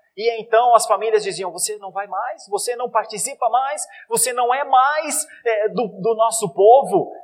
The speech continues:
Por isso os primeiros cristãos foram considerados fora da lei. Foram considerados marginais.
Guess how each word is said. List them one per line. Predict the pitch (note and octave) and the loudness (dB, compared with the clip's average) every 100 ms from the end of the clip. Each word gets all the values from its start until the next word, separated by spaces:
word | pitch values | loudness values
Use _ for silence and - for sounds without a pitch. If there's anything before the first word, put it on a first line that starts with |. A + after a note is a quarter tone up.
| - | -4
Por | - F#3 | 0 0
isso | B3+ C#4 A3+ G#3+ | -2 -8 -4 -4
os | - | -2
primeiros | F#3+ F3+ G#3 G3 | -6 -4 -6 -8
cristãos | - D3 - G#3+ G#3+ | -10 -8 -6 -6 -6
foram | G3+ F#3+ | -4 -4
considerados | F#3 F3 D#3 C#3 C3+ E3+ - - - | -4 -10 -6 -2 0 0 -2 -12 -12
fora | - C3 C#3+ D3 - | -4 -2 -2 -6 -10
da | D3 | -12
lei. | C3+ B2+ B2+ B2+ _ _ _ _ _ _ _ _ _ _ _ - | -10 -14 -16 _ _ _ _ _ _ _ _ _ _ _ _ -8
Foram | D#3 | -8
considerados | E3+ F#3 F#3 D#3+ D3+ F#3 F#3+ C#3+ - | -8 -12 -6 -2 0 0 -2 -8 -8
marginais. | E3 G3 G3 F3 D#3+ F#3+ F#3 D#3+ E3+ E3+ C3+ G#3 - - - - | -4 -4 -8 -16 -16 -18 -12 -10 -10 -12 -18 _ -18 -16 -18 -20